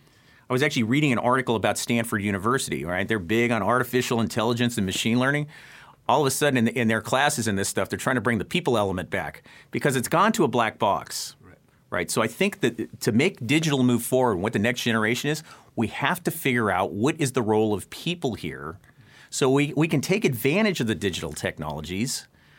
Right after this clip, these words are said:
Speaker 1: right? But I don't wanna completely give up to that because you, you're not competitively, right? The machine's not gonna be able to make your company move forward. You wanna take advantage of the digital technologies,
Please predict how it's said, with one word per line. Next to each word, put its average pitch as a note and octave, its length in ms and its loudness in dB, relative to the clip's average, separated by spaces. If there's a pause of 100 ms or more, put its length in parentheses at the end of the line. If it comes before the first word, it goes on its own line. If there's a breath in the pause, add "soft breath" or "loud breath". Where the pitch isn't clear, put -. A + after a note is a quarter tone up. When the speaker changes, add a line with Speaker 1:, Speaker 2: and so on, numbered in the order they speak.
(240 soft breath)
Speaker 1:
right? G2+ 240 -2 (180 soft breath)
But C3+ 100 2
I D3 140 4
don't A#3+ 140 4
wanna F3 120 4
completely C3+ 600 0
give B2 240 0
up A3+ 160 0
to D#3 80 2
that F#2 160 0
because G#2+ 260 -2
you, A2+ 140 -2
you're B2+ 140 0
not F3+ 200 0
competitively, A#2+ 1000 -2 (880 soft breath)
right? A2+ 260 -2
The C3 80 2
machine's F#3 400 2
not D#3 160 2
gonna C#3+ 140 2
be B2 120 2
able A#2+ 120 4
to A#2 60 2
make G#2+ 140 0
your G#2 120 -4
company G#2+ 280 -2
move F#2+ 160 -2
forward. C#2 400 -6
You A2+ 140 0
wanna B2+ 160 2
take F3+ 320 -2
advantage A#2+ 420 0
of G#2 60 -4
the F#2+ 80 -2
digital G#2 360 -2
technologies, A2+ 680 -2